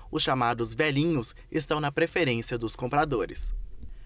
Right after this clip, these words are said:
Diversos fatores contribuíram para que o mercado retomasse as vendas que estavam estagnadas desde o período da pandemia. Um deles foi o programa criado pelo governo federal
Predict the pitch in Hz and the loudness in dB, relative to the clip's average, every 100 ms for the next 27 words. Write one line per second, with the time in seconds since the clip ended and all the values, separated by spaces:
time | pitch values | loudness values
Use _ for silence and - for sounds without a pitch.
0 | - - 170 196 214 208 - 180 180 175 | -16 -4 2 2 2 0 2 2 4 4
1 | 170 175 170 170 151 147 147 156 143 143 | 4 2 2 2 4 6 6 4 4 2
2 | 139 147 139 123 139 135 131 139 156 139 | 2 2 2 2 2 2 0 0 4 6
3 | 135 135 131 117 120 127 127 - 139 127 | 4 4 2 2 2 2 2 0 0 0
4 | - 127 127 - 139 135 117 123 127 127 | 2 0 0 0 0 0 2 4 4 2
5 | 113 120 143 165 156 151 156 139 135 131 | 2 2 4 4 2 2 2 2 2 2
6 | 123 135 151 143 117 87 - - - - | 0 2 2 0 -2 -4 -6 -20 -20 -18
7 | - 147 131 123 131 147 - - - 165 | -4 2 6 6 6 2 -2 -10 4 6
8 | 160 165 143 151 143 151 135 135 135 131 | 8 6 4 2 2 2 4 4 2 2
9 | 120 113 120 135 151 156 151 139 151 | 4 4 4 2 2 4 6 6 2